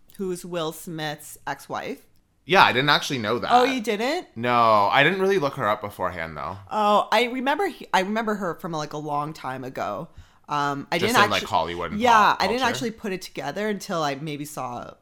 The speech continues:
Speaker 1: I don't know, a post being like, "Will Smith's ex-wife is now gonna be on
Speaker 2: Huh.
Speaker 1: Beverly Hills." However, I did not know Garcelle used to date him, which is an interesting fact, too.
Speaker 2: Yeah. I mean, who was the other guy? Oh, Jamie Foxx. So he's
Speaker 1: Jamie
Speaker 2: gonna be there.
Speaker 1: Foxx, yeah.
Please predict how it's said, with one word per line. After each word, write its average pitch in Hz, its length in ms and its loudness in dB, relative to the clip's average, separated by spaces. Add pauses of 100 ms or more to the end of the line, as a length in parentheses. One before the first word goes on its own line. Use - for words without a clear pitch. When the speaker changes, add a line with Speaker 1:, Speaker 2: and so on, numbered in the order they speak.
(100)
Speaker 1:
I 135 80 -6
don't 131 140 -8
know, 95 80 -8
a 131 60 -8
post 127 440 -12
being 139 140 -10
like, 131 160 -12
"Will 131 180 -6
Smith's - 500 -14
ex-wife 135 600 -12
is 123 160 -16
now 110 140 -8
gonna 131 140 -10
be 131 60 -4
on 117 380 2
Speaker 2:
Huh. 90 60 -12 (180)
Speaker 1:
Beverly 160 400 -4
Hills." 143 420 -4 (200)
However, 208 420 2
I 160 140 2
did 180 160 -6
not 185 260 -2
know 165 120 0
Garcelle 151 460 -6
used 139 140 -12
to 127 40 -10
date 123 280 -8
him, 180 300 -12 (260)
which 156 100 -10
is 160 160 -8
an 160 100 -8
interesting 156 380 -10
fact, - 300 -6
too. 220 340 0 (160)
Speaker 2:
Yeah. 127 880 4 (320)
I 170 60 -4
mean, 160 300 0
who 156 320 -4
was 285 160 -2
the 320 160 0
other 135 280 4
guy? 131 400 6
Oh, 156 140 6
Jamie 127 320 0
Foxx. - 500 -4
So 143 160 4
he's 139 80 4
Speaker 1:
Jamie 143 180 4
Speaker 2:
gonna 143 140 6
be 143 80 6
there. 147 320 6
Speaker 1:
Foxx, 156 160 -10
yeah. 180 240 2